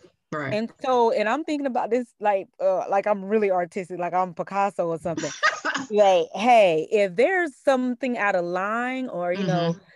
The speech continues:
Speaker 2: things are just not in place or, you know, something is, you know,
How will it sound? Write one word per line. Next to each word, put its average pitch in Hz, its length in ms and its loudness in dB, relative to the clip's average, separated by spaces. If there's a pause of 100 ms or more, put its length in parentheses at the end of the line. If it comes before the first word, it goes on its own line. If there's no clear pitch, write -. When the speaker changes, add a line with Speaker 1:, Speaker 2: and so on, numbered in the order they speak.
(240)
Speaker 2:
things 233 300 0
are 196 80 -2
just 208 180 -8
not 220 200 -4
in 196 160 -6
place 220 640 -2
or, 170 240 0
you 190 120 -8
know, 175 220 -2
something 208 380 -6
is, 170 140 -6 (260)
you 226 120 -2
know, 170 320 -6